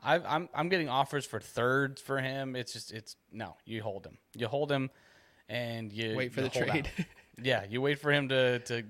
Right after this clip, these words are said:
Speaker 1: any, any news will be a bump in value.
Speaker 2: Yes.
Speaker 1: Um, Mike White continues to be a strong play in Superflex, but Zonovan Bam Knight on this team, he has earned a role. He is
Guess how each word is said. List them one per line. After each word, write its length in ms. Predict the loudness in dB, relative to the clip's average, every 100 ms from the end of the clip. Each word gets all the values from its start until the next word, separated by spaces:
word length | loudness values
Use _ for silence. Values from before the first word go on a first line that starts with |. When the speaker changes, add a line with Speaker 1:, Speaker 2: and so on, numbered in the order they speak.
| 0
Speaker 1:
any, 280 | 2 2 6
any 320 | 6 6 6
news 580 | 6 6 8 6 4 -2 -10 -2
will 100 | 0
be 140 | 4
a 60 | 4
bump 260 | 6 6 4
in 80 | 4
value. 540 | 4 4 2 -4 -12 _ _ _ -6
Speaker 2:
Yes. 360 | -4 -4 0
Speaker 1:
Um, 600 | 6 8 8 6 0 -6 -10
Mike 340 | 2 6 6 6
White 360 | 6 6 2 -2 -20 _ _ -8
continues 400 | -6 0 0 0
to 60 | 0
be 100 | -2
a 60 |
strong 280 | 0 -2 -2
play 160 | -2 -2
in 40 |
Superflex, 680 | -2 -4 -4 2 2 2 -2 _ _ 0
but 140 | 0 0
Zonovan 760 | 6 8 8 4 2 2 0 4
Bam 460 | 6 6 2 2
Knight 380 | 2 0 -2 -12 _ _ _ _ _ -10
on 140 | -6 -4
this 160 | -4
team, 500 | -2 -2 -2 -4 -8 _ _ _ _ _ -14 -14 _
he 140 | -4 -2
has 120 | -2
earned 180 | -4 -4
a 40 |
role. 480 | 2 6 8 6 2 _ _
He 540 | -10 -6 -6 -6 -8
is 520 | -6 -4 -4 -8 -12